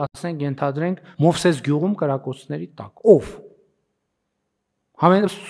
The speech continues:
ցույց տվեք տասը դեպք երեսուն տարվա ընթացքում, որ տեղի ա ունեցել։ Լավ, գուցե երեսուն տարվա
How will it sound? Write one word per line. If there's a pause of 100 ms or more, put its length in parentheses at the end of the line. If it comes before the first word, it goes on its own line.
ցույց
տվեք (120)
տասը (100)
դեպք
երեսուն
տարվա
ընթացքում,
որ
տեղի
ա
ունեցել։ (1500)
Լավ, (300)
գուցե
երեսուն (100)
տարվա